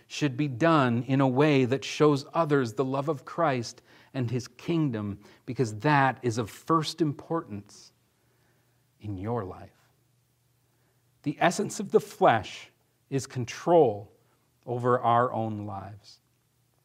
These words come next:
We don't like surprises. We don't like change.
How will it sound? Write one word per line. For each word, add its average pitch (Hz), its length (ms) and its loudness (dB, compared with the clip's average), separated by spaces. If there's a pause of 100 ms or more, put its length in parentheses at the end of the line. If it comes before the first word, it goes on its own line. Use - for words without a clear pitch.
(420)
We 131 140 2
don't 151 200 4
like 135 200 -4
surprises. 110 840 -6 (560)
We 120 140 -2
don't 135 240 2
like 110 340 0
change. 95 680 -12